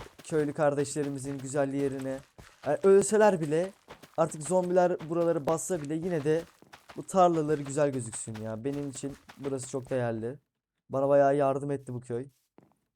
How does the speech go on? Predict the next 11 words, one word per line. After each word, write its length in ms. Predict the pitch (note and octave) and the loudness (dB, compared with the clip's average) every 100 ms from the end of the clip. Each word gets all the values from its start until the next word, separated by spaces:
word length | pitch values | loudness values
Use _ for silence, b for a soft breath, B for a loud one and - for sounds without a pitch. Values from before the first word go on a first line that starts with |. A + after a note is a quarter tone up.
| - - - - - - | -20 -20 -20 -20 -16 -8
Vallahi 280 | A#2+ A#2+ B2 | -4 -2 -2
sağ 200 | C3+ B2 | 0 0
olsun. 240 | B2+ B2 B2 | -2 -8 -6
Onlar 300 | C#3 C#3+ C#3+ | -4 0 2
olmasa 500 | C#3 C#3 B2+ C3+ C#3+ - - - - - - - - - | 0 -2 -6 -6 -8 -12 -20 -20 -20 -20 -20 -20 -20 -8
kim 180 | D#3+ D3 | -6 -4
bilir 340 | C#3+ E3 - - - _ _ | -4 -4 -8 -20 -20 _ _
biz 180 | D#3+ D3 | -6 -4
nasıl 160 | E3+ F3+ | -6 -2
patates 480 | F3 D#3 D#3 F3 | -2 0 -2 -4
bulacaktık. 520 | E3 E3 E3 D#3 G#3 | -4 0 0 0 -4